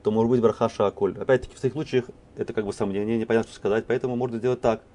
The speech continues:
Можно сказать браху на буре приадама, допустим, на помидор, буре приадама, и иметь в виду при этом, что мы будем кушать картошку. Потом сделать браху шааколь не ябы дворо, или шааколь не ебы дворо,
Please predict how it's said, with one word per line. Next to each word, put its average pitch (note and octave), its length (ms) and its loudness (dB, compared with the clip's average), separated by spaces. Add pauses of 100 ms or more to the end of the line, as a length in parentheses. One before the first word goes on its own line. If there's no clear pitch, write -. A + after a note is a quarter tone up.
(540)
Можно A#2 200 0
сказать A#2 260 2
браху A2+ 400 2
на F#2+ 500 -2 (300)
буре A#2 200 4
приадама, G2 580 2 (840)
допустим, G2+ 280 -6
на G2 60 -2
помидор, F#2 380 -2 (840)
буре G#2 180 2
приадама, F#2 600 -2 (180)
и G#2+ 80 -4
иметь A#2+ 200 4
в - 40 -12
виду B2+ 140 -2
при A#2+ 120 2
этом, A2 160 0
что - 160 -8
мы G2 80 -2
будем G2+ 180 -2
кушать - 220 -4
картошку. - 500 -8 (680)
Потом C3+ 200 6
сделать B2+ 400 6
браху A2+ 420 -2 (440)
шааколь A2+ 580 4
не G#2+ 80 -2
ябы G#2+ 340 6
дворо, G2 440 2 (340)
или G#2 120 -4
шааколь G#2 360 0
не A2 120 0
ебы G#2+ 260 6
дворо, G#2+ 340 -2